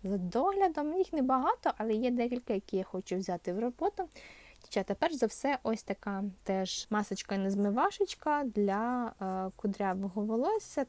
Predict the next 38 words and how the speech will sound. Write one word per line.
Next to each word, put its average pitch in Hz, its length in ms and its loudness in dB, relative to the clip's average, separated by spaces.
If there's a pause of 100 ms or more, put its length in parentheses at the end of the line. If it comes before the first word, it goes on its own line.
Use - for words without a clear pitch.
теж 190 260 2
з 175 120 -8
Daily 202 480 2 (100)
Plus, 403 300 4
тобто 185 240 -6
Mercadona, 226 680 -2
іспанська 214 580 -4
фірма. 339 400 -4 (480)
С-, - 240 0
чому 415 360 2
беру 392 180 6
Project 359 360 2 (100)
Pen? 415 200 2
Тому 320 140 -4
що - 200 -6
його 294 100 0
тут - 200 -20
дуже 285 260 2
маленько 262 440 2
лишилося, 277 580 0
десь 185 220 -2
отако 196 640 -2
лишилося, 254 460 0
я 208 120 0
там 208 160 -2
його 196 140 0
підсвічу, 254 640 -2
зроблю 196 320 0
міточку. 226 580 -2 (500)
Хочеться 392 300 2
вже 233 160 2
його 226 380 4
використати, 226 720 0
знаєте, 233 400 0
і 196 100 4
викинути 208 400 0
банку. 262 500 -2
Я, 208 260 0